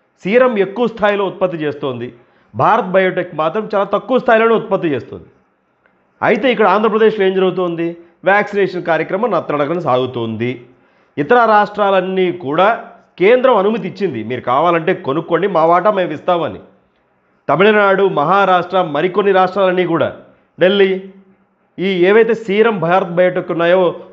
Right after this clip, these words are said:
ముందుగా అడ్వాన్సులు చెల్లించారు, కోట్ల రూపాయలు. ముందు మాకు కూడా ఇవ్వండి అని చెప్పేసి ఆర్డర్లు ఇచ్చారు. ఆ ఆర్డర్ల ప్రకారమే సీరం కానీ భారత్ బయోటెక్ కానీ కొన్ని వ్యాక్సిన్ రాష్ట్రాలు కూడా ఉత్పత్తి చేసి పంపిస్తున్నాయి.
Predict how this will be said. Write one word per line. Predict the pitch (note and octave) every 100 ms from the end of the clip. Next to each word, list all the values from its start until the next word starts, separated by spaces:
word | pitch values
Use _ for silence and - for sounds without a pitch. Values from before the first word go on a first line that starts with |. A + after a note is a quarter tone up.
| -
ముందుగా | D#3+ G#3 C4+
అడ్వాన్సులు | G#3 D#3+ A3 A3+ A3
చెల్లించారు, | G3 F3 D#3 E3 C#3+ D3 - _ _ _
కోట్ల | F#3 A#3 A3+
రూపాయలు. | A#3 G3 E3+ C3 G2 - _ _ _ _ _ _
ముందు | D3+ G#3+
మాకు | E3+ F3+ G#3+
కూడా | A3 A3
ఇవ్వండి | G3 F#3+ G3
అని | F#3
చెప్పేసి | F3 F3 G#3
ఆర్డర్లు | E3 F#3 F#3+
ఇచ్చారు. | D#3+ E3 D3 D3 C#3+ - _ -
ఆ |
ఆర్డర్ల | D3+ F#3+ A3+
ప్రకారమే | G#3+ G3 F#3+ F#3+ F#3+ A#3 A3+ - - _ -
సీరం | F#3 G3+ F#3+
కానీ | F#3 A3
భారత్ | F3 D3+ E3
బయోటెక్ | D#3 E3 D#3+ E3+
కానీ | E3 E3+ F#3+ E3+ - - _
కొన్ని | F3+
వ్యాక్సిన్ | F#3+ F#3+ G3 A#3
రాష్ట్రాలు | G3 G3+ A3+ A3
కూడా | A3+ A#3 G#3 G#3 - - _ -
ఉత్పత్తి | E3 A#3+ A3
చేసి | A3+ A3+
పంపిస్తున్నాయి. | F#3 G3 A#3+ - F#3 A2+